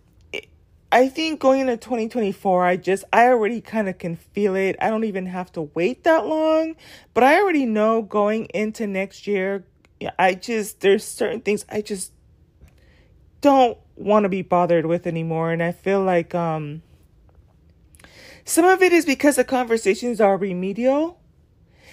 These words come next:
And let, let's just kinda just jump into it. So, you know, um, <sighs>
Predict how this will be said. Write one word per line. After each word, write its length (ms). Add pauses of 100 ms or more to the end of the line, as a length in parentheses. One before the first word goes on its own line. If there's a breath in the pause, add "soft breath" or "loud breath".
(260 soft breath)
And 640
let, 300
let's 180
just 200
kinda 200
just 320
jump 260
into 360
it. 200
So, 580 (800 soft breath)
you 120
know, 540 (120)
um, 760 (3500 soft breath)
<sighs> 80